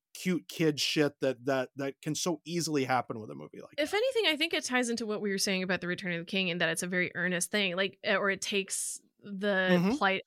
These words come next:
Speaker 2: of these people very seriously, like in Heavenly Creatures, where it's like, these kids aren't a joke. Like, their
Speaker 1: Yeah.
Speaker 2: concerns about their lives, like, they're all played very seriously. And Jack Black takes it seriously, which I think is even more important. Like, he's not poking fun at them when he's teaching them. He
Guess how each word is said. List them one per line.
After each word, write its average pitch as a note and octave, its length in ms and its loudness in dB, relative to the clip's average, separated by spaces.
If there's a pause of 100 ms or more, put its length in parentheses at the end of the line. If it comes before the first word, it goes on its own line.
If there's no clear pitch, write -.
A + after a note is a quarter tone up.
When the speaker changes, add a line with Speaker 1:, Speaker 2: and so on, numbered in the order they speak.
Speaker 2:
of F#3 80 -6
these F3+ 160 -2
people F#3 240 -4
very E3 220 -2
seriously, A#3 500 2
like F3 160 0
in F3 80 -2
Heavenly F#3 300 -6
Creatures, A#3 320 -4
where A#3+ 80 4
it's A#3 80 -2
like, A3+ 180 4
these B3 240 0
kids C4+ 420 0
aren't G#3 320 2 (140)
a G3+ 60 0
joke. E3 560 0
Like, F#3 280 0
their G3 480 4
Speaker 1:
Yeah. G3 180 8
Speaker 2:
concerns B3+ 1000 2
about G3 340 2
their F3+ 140 0
lives, G#3 460 4
like, F#3+ 240 0
they're G3+ 240 2
all A3 240 4
played F#3+ 440 0
very F3 520 0
seriously. A3 640 0
And A3 200 0
Jack A3+ 300 4
Black C#4 240 8
takes - 240 -4
it - 100 -10
seriously, C3 460 -6
which D#3 160 -4
I F#3+ 60 -2
think F#3 180 -4
is F3+ 80 -4
even F3 180 -4
more E3 160 -6
important. D#3+ 500 -6 (260)
Like, G3 120 -2
he's A3+ 220 4
not G#3 260 6
poking F3+ 280 -4
fun G#3 180 2
at G3 100 0
them F#3 140 2
when F3 100 -4
he's F#3 120 -6
teaching G3 260 -2
them. E3+ 180 -4
He F#3+ 420 -2